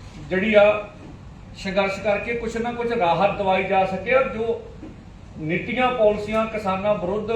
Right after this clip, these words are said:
ਮਜ਼ਦੂਰਾਂ ਵਿਰੁੱਧ ਆ ਰਹੀਆਂ, ਉਹਨੂੰ ਕਿਵੇਂ ਰੋਕ ਲਾਈ ਜਾ ਸਕੇ। ਇਹਨੂੰ ਸਮਝਦਿਆਂ ਹੋਇਆਂ ਅੱਜ ਐਸ ਕੇ ਐਮ ਨਾਲ ਮੀਟਿੰਗ ਸੱਦੀ ਸੀ,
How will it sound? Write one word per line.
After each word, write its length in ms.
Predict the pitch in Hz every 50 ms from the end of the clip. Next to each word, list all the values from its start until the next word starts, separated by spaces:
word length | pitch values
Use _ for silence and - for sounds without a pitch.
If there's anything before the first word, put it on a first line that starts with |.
| 220 190
ਮਜ਼ਦੂਰਾਂ 420 | 190 180 165 175 185 196 208 208
ਵਿਰੁੱਧ 280 | 202 208 208 214 202 196
ਆ 140 | 190 190 190
ਰਹੀਆਂ, 160 | 190 220 240
ਉਹਨੂੰ 200 | 240 240 254 -
ਕਿਵੇਂ 280 | - 220 214 220 226 220
ਰੋਕ 220 | 208 202 185 202
ਲਾਈ 220 | 190 175 165 160 156
ਜਾ 140 | 151 156 151
ਸਕੇ। 260 | - 151 139 151 160
ਇਹਨੂੰ 160 | 165 214 226
ਸਮਝਦਿਆਂ 480 | - 208 202 208 240 240 233 262 254 226
ਹੋਇਆਂ 260 | 214 214 220 220 214
ਅੱਜ 160 | 208 190 208
ਐਸ 220 | 226 202 202 - -
ਕੇ 80 | 220
ਐਮ 140 | 220 208 208 214
ਨਾਲ 180 | 247 233 208
ਮੀਟਿੰਗ 320 | 190 196 180 - 208 196 180
ਸੱਦੀ 300 | - 190 170 165 202 196
ਸੀ, 240 | - 196 196 208